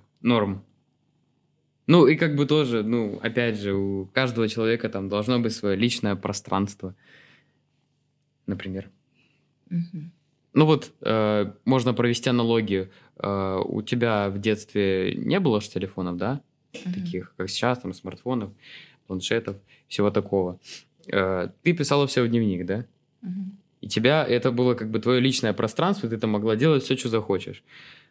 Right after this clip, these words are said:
Speaker 1: Ну, а сейчас у детей, у ребят, подростков, э, есть телефоны. И это как бы аналогично их такое личное пространство, где они там может, могут <laughs> писать что-нибудь там,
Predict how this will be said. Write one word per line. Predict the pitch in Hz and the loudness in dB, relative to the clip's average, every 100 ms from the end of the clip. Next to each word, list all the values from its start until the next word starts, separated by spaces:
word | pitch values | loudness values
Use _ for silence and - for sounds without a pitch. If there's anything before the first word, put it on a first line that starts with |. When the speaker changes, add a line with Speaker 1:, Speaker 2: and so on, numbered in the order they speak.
| - | 0
Speaker 1:
Ну, | 127 131 107 | 4 6 4
а | 113 | 0
сейчас | 123 120 170 185 113 | -2 0 0 0 0
у | 117 120 117 113 110 104 101 - | 2 4 4 4 4 2 0 -4
детей, | 107 107 - 127 131 127 113 117 | -4 -4 0 2 4 2 0 -4
у | - | 0
ребят, | 107 104 113 113 - - | 0 2 2 0 -4 -8
подростков, | 104 107 117 117 - 107 104 - _ _ - | -4 2 2 0 -4 -4 -4 -8 _ _ -8
э, | 104 101 95 | -4 -2 0
есть | 98 127 - | 2 2 2
телефоны. | 117 113 110 95 92 - _ _ _ - | 0 2 2 0 0 -8 _ _ _ 0
И | |
это | 117 139 120 | 2 2 0
как | 123 107 | 0 2
бы | 110 107 101 95 - - - _ _ _ _ _ - | 4 4 2 -2 -12 -20 -20 _ _ _ _ _ -2
аналогично | 113 113 117 147 - 120 | 2 2 2 0 0 0
их | 127 127 | 0 -2
такое | 107 110 101 | 0 2 2
личное | 104 120 - 104 98 | 0 -2 -2 -2 -2
пространство, | 107 - 135 156 160 110 | -4 -2 0 0 0 -4
где | 104 107 | 0 0
они | 101 | 0
там | 104 104 | 0 0
может, | 104 98 101 98 | 2 0 -4 -2
могут | 101 107 104 98 101 143 - _ _ | 0 0 0 -2 -6 -16 -18 _ _
<laughs> | - 175 190 180 175 160 143 127 - 175 - | -16 -12 -8 -6 -4 -4 -6 -12 -10 -8 -2
писать | 262 135 - 151 190 196 202 | 2 4 4 4 4 2 0
что-нибудь | - 160 160 147 135 135 | 2 4 4 4 2 2
там, | 120 123 | 2 0